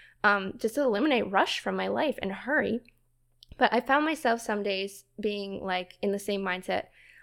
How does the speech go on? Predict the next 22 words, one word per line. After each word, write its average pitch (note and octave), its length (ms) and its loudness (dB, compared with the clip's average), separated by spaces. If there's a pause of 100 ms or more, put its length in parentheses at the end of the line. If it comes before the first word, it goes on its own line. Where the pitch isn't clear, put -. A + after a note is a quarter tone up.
(100)
of, G3 180 4 (100)
"Oh A#3 120 4
my A3+ 160 4
goodness, G#3 440 -2 (300)
the A3 100 6
old B3+ 300 6
me G#3+ 200 2
would G3+ 220 2
have F#3+ 240 4
pounded G3+ 360 2
out F3+ 300 4 (120)
eight A3 220 0
things G#3+ 200 2
on F#3+ 100 2
my F#3+ 100 -2
to-do C4 320 4
list G3 360 0
by G3 120 2
ten G#3 220 -4
o'clock - 460 0
A G3+ 180 2
M, G3 360 -2